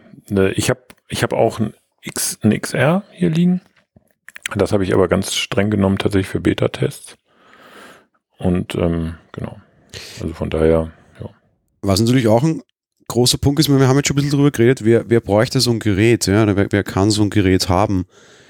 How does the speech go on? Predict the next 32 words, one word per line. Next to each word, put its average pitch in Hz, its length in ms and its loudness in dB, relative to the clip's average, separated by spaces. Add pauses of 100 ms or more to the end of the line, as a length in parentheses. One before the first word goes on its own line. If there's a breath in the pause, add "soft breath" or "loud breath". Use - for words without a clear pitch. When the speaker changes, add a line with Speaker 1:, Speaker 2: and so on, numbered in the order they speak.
(420 soft breath)
Speaker 2:
Ähm, 95 420 2 (260)
das - 160 0
Gerät 104 200 0
ist 107 120 -2
gleich 101 140 0
aus 104 100 0
einer 101 220 2
Wicht-, - 340 -6
das - 140 0
Richtung 110 300 0
auch 98 140 0
sehr, 92 220 2
sehr, 90 100 0
sehr 87 120 0
wichtig - 300 -4
für - 140 -2
Firmen. 95 420 0 (100)
Weil 90 80 -6
du - 20 -
hast - 120 -2
vorher 92 160 2
schon 92 80 0
gesagt, 92 180 -2
es 92 80 -2
ist - 120 0
ein, 90 120 -2
ein 90 280 0
Diensthandy 90 460 0
quasi, 82 260 -2
ja? 101 140 -2 (760 soft breath)
Speaker 1:
Ja, 98 240 2
genau. 95 240 -6